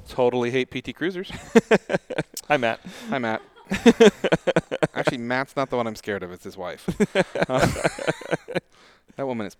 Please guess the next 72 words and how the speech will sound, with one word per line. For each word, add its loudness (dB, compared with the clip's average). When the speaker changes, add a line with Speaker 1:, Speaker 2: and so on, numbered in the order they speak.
Speaker 1:
passionate 0
about -6
that -8
car. -8
And -10
it, -8
I 2
will -4
say -6
this, -12
they -10
have -8
one -12
of -12
the -18
fastest -6
P -18
T -20
Cruisers -18
I -20
know. -20
But -18
Speaker 2:
And 4
they're 0
Speaker 1:
yeah. 8
Speaker 2:
cool 4
G -8
people. -8
They're -2
good 2
Speaker 1:
Yeah, 8
Speaker 2:
people. -2
Speaker 1:
they're 2
great 4
people. -8
Uh, 4
yeah, 0
P -10
T, -10
what 2
hasn't 0
changed? -8
Uh, -2
P -6
T -12
Cruisers, -10
uh, 0
still -2
have -4
the -12
same -6
love -2
for -12
cars -2
that -4
I've -6
loved. -4
Lego 0
Obsession's -2
gotten -4
worse. -8
Speaker 2:
Yeah, 4
how 2
Speaker 1:
Um, 0
Speaker 2:
is -4
that 0
new -4
Star -2
Destroyer -4
Speaker 1:
I 0
Speaker 2:
fitting 2
your -4